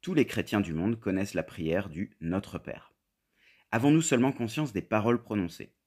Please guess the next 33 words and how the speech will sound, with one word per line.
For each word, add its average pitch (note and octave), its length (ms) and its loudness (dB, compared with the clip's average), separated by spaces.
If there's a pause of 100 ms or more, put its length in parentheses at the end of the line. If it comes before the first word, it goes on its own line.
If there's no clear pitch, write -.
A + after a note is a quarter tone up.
(260)
Nous G2+ 180 2
avons A2 180 4
abordé, G#2+ 460 2
dans G#2+ 100 0
le E2+ 80 0
sujet F2 260 -6
précédent, G#2 520 -8 (300)
le F2 120 -6
désir C3 300 2
du G#2+ 100 -4
Créateur G2 640 -2
que - 100 -6
nous G2 140 2
lui F#2+ 160 -2
ressemblions. F2+ 720 -2 (680)
Si - 220 -2
le B2+ 80 8
Créateur A#2+ 560 -2
tient - 220 -8
tellement C3 400 0
à G#2+ 40 0
cette - 200 -6
ressemblance, F2+ 600 -6 (280)
c'est - 140 -12
pour G2 120 -2
la F2+ 80 4
plus - 180 -10
simple - 520 -2
et E2+ 80 -2
la D#2 80 2
meilleure G2 420 2
des F#2 100 -2
raisons. C#2 300 -6